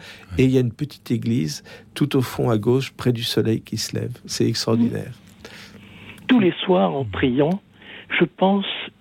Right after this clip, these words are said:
Speaker 3: pendant l'Avent, enceinte, avec, euh, cette attente qu'elle a, et dont
Speaker 2: Oui.
Speaker 3: elle pense, elle aussi, que le miracle arrive, parce que <coughs> elle, elle le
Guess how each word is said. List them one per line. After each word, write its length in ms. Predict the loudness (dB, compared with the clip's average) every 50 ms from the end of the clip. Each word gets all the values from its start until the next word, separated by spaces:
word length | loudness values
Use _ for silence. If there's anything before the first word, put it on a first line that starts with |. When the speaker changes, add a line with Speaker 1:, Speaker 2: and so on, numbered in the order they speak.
| _ _ -4
Speaker 3:
pendant 260 | 0 2 4 4 4
l'Avent, 540 | 4 4 4 2 2 0 0 0 0 -2 -6 -14 -20 -20 -20 -20 -20 -20 -20 -20 -20 -20 -20 _ _ _ -20 -20 -20 -20 -20 -20 -20 -20 -20 -20 -20 -20 -20 -20 -20 -6 -4
enceinte, 600 | -2 -2 -2 -2 0 0 0 0 0 -4 -8 -10 -10 -10 -10 -12 -14 -18 -20 -20 -20 -20 -20 -16 -8 -2
avec, 520 | 0 0 2 4 4 2 2 0 -2 -4
euh, 100 | -2 -4 -4 -6 -12 -20 -20 -18 -6 -2
cette 200 | 0 0 2 2
attente 480 | 0 -2 0 0 0 2 2 0 -2 -4 -6 -6
qu'elle 220 | -2 0 2 2
a, 220 | 4 2 2 0 -6 -14 -20 -20 -20 -20 -16 -4 0
et 120 | 0 0
dont 240 | 2 2 0 0 0 -4 _ -20 -20 _ _ -16 -16 -14 -12 -10 -10 -12 -12 -14 _ -20 -20 -20 -20 -20 -20 -20 -10 -2 2
Speaker 2:
Oui. 120 | 2 4
Speaker 3:
elle 100 | 2 2 0 0
pense, 260 | 2 2 2 2 0 -4 -8 -4 0
elle 180 | 2 4 6 6
aussi, 540 | 4 2 0 -4 -10 -4 0 0 0 0 -2 -4
que 260 | -2 0 0 0 0 -4 -8 -14 -20 -20 -20 -20 -20 -6 -4 -2 -2 -2 0 2
le 160 | 4 4 6
miracle 480 | 6 6 4 4 4 2 2 2 2 0
arrive, 380 | 2 2 4 4 4 2 0 -2 -4 -4
parce 180 | -4 -4 0 2
que 200 | 2 4 4 2 -2 -6 -16 -20
<coughs> 180 | -20 -4 0
elle, 160 | 2 2 2 2 0
elle 240 | 2 2 2 2 2
le 120 | 2 0